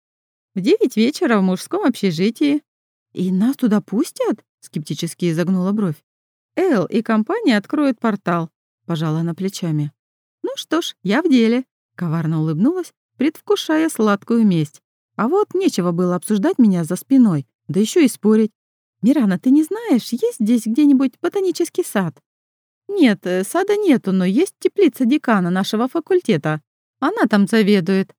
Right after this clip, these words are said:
А это тебе зачем?» нахмурилась девушка. «Голова болит, хочу приготовить настойку.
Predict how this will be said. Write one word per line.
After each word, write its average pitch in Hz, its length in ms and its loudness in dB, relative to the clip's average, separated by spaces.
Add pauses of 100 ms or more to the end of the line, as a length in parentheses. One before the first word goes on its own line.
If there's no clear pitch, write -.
(140)
А 240 140 0
это 320 220 0
тебе 381 140 2
зачем?» 190 480 -2 (380)
нахмурилась 208 600 0
девушка. 156 520 -4 (500)
«Голова 427 400 0
болит, 208 280 2
хочу 285 300 -4
приготовить 311 560 0
настойку. 240 600 -2